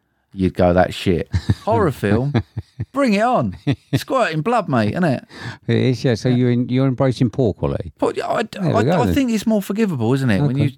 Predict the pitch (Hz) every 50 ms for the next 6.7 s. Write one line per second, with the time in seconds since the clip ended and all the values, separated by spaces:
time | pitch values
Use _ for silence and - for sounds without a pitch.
0 | - 143 165 190 208 214 190 - 185 170 151 - - 180 165 147 127 113 117 120
1 | 117 - - 147 131 - - 131 120 107 95 92 104 113 - _ _ _ _ _
2 | _ _ _ _ _ _ - 117 117 - - 131 123 - 131 - 120 117 107 -
3 | - 110 110 120 135 - - 117 113 117 113 - - - - 139 131 131 131 127
4 | 120 117 107 - _ _ - 120 110 104 104 104 104 104 - - 107 101 92 85
5 | - - 90 85 85 87 85 87 101 104 107 107 98 80 - 165 - - 190 185
6 | 185 170 139 - 160 160 165 160 156 156 110 95 -